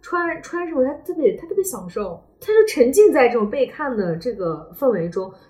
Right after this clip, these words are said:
但是芭比她一，一出来，他就感受到了这种凝视，而这种凝视跟他在芭比乐园里面被看是完全不一样的。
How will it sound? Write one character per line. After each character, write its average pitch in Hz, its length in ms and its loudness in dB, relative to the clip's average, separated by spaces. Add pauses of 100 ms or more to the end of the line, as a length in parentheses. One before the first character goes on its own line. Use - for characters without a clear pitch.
但 415 180 6
是 370 280 0 (260)
芭 339 180 2
比 349 160 4
她 285 180 -8
一， 320 60 -14
一 359 640 2
出 - 380 -2
来， 262 160 0
他 220 100 -6
就 240 80 4
感 175 220 -2
受 196 140 -8
到 185 160 -8
了 180 100 -12
这 - 100 -12
种 180 140 -4
凝 135 240 -10
视， - 360 -6
而 240 120 -4
这 370 100 -2
种 220 140 0
凝 202 160 -2
视 269 260 -8
跟 262 160 0
他 277 200 -4
在 220 360 -4 (360)
芭 294 120 4
比 311 80 2
乐 262 140 4
园 208 260 4
里 262 60 -4
面 185 200 -6
被 269 180 -8
看 240 280 -10
是 226 180 -8
完 196 220 -8
全 247 220 -10
不 180 100 -10
一 156 140 -8
样 160 260 -10
的。 - 60 -20